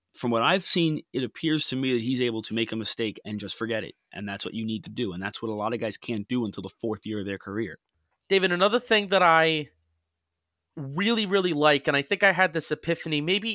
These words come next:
Speaker 2: even during the, the Minnesota game or the, or the New England game. The comparisons to Eli Manning have obviously slowed down since Eli Manning has stepped off of the football field.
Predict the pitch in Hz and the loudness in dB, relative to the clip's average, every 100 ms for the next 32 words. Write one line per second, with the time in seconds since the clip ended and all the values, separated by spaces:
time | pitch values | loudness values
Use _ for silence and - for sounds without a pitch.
0 | 185 170 156 165 156 139 127 131 131 139 | -4 -4 -2 0 0 0 -6 -6 -6 -2
1 | 143 139 165 143 135 131 127 117 120 123 | 0 2 2 2 0 0 0 -2 -4 -8
2 | - 135 127 120 120 117 113 104 98 92 | -2 -2 0 -2 -2 -4 -4 -4 -6 -8
3 | _ _ _ _ _ - 131 180 - 175 | _ _ _ _ _ -4 0 0 -2 -4
4 | - 190 240 240 247 - 185 170 185 156 | 4 6 6 4 -4 -4 -4 0 2 4
5 | 147 147 175 151 135 139 139 131 - 143 | 4 4 4 4 8 8 8 2 2 0
6 | 120 156 139 127 127 131 175 - 123 131 | 0 2 2 4 4 4 2 -4 -4 0
7 | 131 123 120 120 123 123 117 120 113 110 | 2 2 2 2 2 0 2 2 2 -2
8 | - - - 123 - 127 120 127 110 135 | -6 -8 -2 -2 2 2 2 -2 -4 -4
9 | - 170 - 202 214 | -2 -2 0 0 0